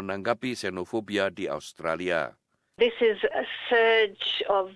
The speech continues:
Speaker 2: xenophobia in Australia over the past years and perhaps we can say decades even. So our treatment of refugees, for example, and mistrust, uh, towards Muslim communities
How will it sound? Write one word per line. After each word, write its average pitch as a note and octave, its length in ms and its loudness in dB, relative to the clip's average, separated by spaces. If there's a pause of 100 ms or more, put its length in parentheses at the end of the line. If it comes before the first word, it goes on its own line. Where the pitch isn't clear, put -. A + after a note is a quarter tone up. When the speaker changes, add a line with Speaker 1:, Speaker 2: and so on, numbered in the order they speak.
(120)
Speaker 2:
xenophobia G3 1120 4
in E3+ 160 0
Australia E3+ 1040 4
over E3+ 160 2
the E3+ 160 0
past E3+ 480 0
years E3 400 2 (240)
and D#3+ 240 -4
perhaps E3+ 320 -2 (640)
we D#3 100 -4
can E3 220 -10
say F3 100 2
decades D#3 640 0
even. D#3+ 460 0 (120)
So - 60 4
our A3+ 140 8
treatment F#3 460 -2
of E3 120 0
refugees, D#3+ 580 0
for - 100 0
example, - 680 -2 (180)
and E3 260 -2 (140)
mistrust, F3+ 880 0
uh, E3+ 160 2
towards F3 360 2
Muslim F#3+ 360 2
communities E3 720 -2